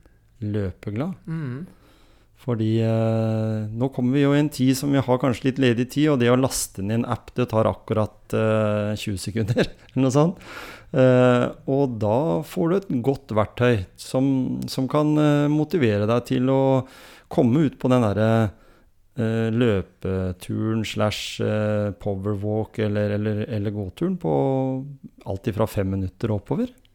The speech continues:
Speaker 2: Mhm.
Speaker 1: Og du kan velge å betale for det, men du kan også velge å ikke betale for det. Så du har liksom alternativene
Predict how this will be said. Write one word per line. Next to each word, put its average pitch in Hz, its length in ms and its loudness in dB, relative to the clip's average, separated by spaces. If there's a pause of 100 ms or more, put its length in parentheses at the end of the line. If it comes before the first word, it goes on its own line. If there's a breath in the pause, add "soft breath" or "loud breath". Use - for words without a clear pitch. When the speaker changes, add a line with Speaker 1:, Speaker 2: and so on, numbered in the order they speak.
(460)
Speaker 2:
Mhm. 147 300 -8 (240)
Speaker 1:
Og 147 80 -2
du - 40 0
kan 131 140 2
velge 107 320 2
å 113 460 0
betale 143 360 -2
for 196 160 -6
det, 202 140 -2
men 190 140 0
du 196 40 -4
kan 185 220 -2
også 175 240 -4
velge 190 240 -2
å 370 140 -2
ikke - 260 -6
betale 92 400 -2
for 110 120 -4
det. 107 120 -2
Så 117 80 -4
du 147 80 -2
har 131 160 0
liksom 131 320 -2
alternativene 107 960 -2